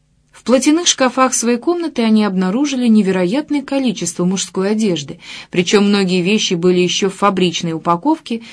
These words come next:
с этикетками известных европейских фирм. Как объяснили охранники, подобные запасы одежды Пабло Эскобар держал в нескольких местах на всякий случай.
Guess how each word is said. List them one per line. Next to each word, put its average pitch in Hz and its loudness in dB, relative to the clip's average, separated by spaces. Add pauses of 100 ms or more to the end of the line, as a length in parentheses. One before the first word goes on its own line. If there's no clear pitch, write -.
с - -6
этикетками 214 -2 (160)
известных 185 -2
европейских 165 -4
фирм. 131 -12 (840)
Как 208 2
объяснили 214 4
охранники, 202 -2
подобные 208 2
запасы 196 0
одежды 180 0
Пабло 185 2
Эскобар 180 -2 (460)
держал 190 4
в 175 -2
нескольких 190 0
местах 214 -4
на 170 -4
всякий 180 -4
случай. 156 -10